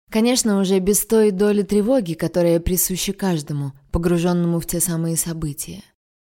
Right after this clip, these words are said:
Я была от них отстранена. Кафешка неподалёку от стадиона приняла нас почти домашним уютом. Гессер усадил меня за столик и сразу позвал официанта.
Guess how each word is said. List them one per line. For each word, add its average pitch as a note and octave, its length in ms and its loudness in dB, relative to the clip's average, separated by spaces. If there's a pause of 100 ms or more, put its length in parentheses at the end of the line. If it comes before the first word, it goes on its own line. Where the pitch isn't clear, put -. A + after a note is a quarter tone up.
(160)
Я A3+ 200 2
была A3+ 400 2
от G#3 240 -2
них A3 180 2
отстранена. G#3 760 0 (880)
Кафешка A#3 460 0
неподалёку F#3+ 640 2
от F3+ 120 2
стадиона G3 600 2
приняла G3 420 0
нас A3 220 2
почти F3+ 420 -4
домашним E3+ 560 -2
уютом. D3 560 -6 (560)
Гессер F#3+ 420 2
усадил F3 460 0
меня E3+ 240 0
за D#3+ 160 -2
столик G#3 440 0
и D#3+ 40 -2
сразу G3+ 400 0
позвал E3 500 -2
официанта. D#3+ 920 -8